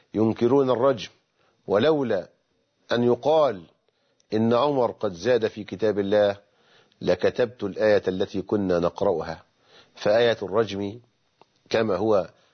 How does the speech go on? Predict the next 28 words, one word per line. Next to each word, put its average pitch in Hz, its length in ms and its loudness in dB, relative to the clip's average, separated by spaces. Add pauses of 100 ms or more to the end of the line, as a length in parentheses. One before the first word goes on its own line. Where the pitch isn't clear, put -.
(140)
مذهب 90 680 -4 (560)
جماهير 98 580 2
المسلمين 98 680 -2 (280)
كانت 123 360 2
تقرأ 90 480 -4 (120)
فيما 101 420 0
أنزل 98 300 0
من 98 100 0
القرآن، 107 600 0 (640)
ثم 123 360 2
نسخت، 107 600 0 (580)
نسخ 113 460 0
حكم 107 380 -4
التلاوة 131 680 0 (600)
وبقي 98 480 0
الحكم 107 420 -2
العمل، 95 460 0 (800)
وبقي 104 520 0
حكم 117 320 -4
العمل. 101 440 -2
وقد 92 340 -4
رجم 120 360 0
رسول 104 380 -6
الله 104 340 -2
صلى 92 300 -4
الله 90 320 0
عليه 92 120 -2
وسلم 139 400 -2